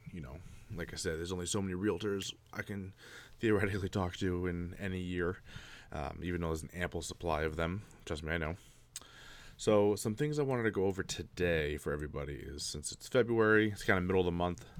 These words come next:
um, I've been doing a lot of things to push the show forward for the year, and I'm actually really excited,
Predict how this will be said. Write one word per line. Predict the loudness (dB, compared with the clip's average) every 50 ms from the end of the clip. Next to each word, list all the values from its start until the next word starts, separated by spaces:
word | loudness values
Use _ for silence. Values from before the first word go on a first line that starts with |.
| -16 -16 -14 -14 -16 -14 -14 -16 -16 -14 -14 -14 -12 -10 -8
um, | -8 -8 -8 -10 -12 -16 -18 -18 -20 -20 -20 -16 -14 -12 -10 -10 -10 -10 -12 -14 -14 -16 -16 -18 -18 -16 -16 -16 -16 -14 -14 -14 -14 -14 -14 -14 -16 -16 -16 -4 2 2
I've | 2 4 2
been | 0 0 0
doing | 2 2 2 4 2
a | 2
lot | 2 2 4 4 6 6 6 6
of | 4 2
things | 2 0 0 0 -2 -6
to | -8
push | -10 -8 -8 -6
the | -6
show | -8 -2 0 0 0 0
forward | -2 -2 -2 0 0 0 -2 -4
for | -4 -6 -4
the | -4 -2 -2
year, | -2 0 2 2 2 2
and | 0
I'm | 0 0
actually | 0 0 0 -4 -4 -4
really | -4 -4 -4 -6
excited, | -8 -8 -10 -6 -4 -2 -2 0 0 0 -2 -2 -4